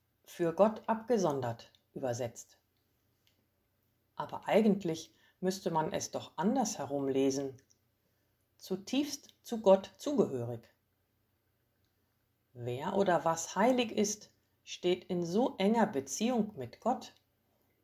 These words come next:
dass etwas vom Wesen Gottes sich in ihm widerspiegelt.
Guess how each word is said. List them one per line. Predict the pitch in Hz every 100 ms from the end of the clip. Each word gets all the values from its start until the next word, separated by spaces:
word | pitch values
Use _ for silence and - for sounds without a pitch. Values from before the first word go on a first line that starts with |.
| _
dass | 156 -
etwas | - 220 - 240 -
vom | 170 135 123
Wesen | 196 240 254 226
Gottes | 156 151 170 165 - _ _
sich | - 156 -
in | - -
ihm | 147 185
widerspiegelt. | 202 190 120 117 - 123 120 113 -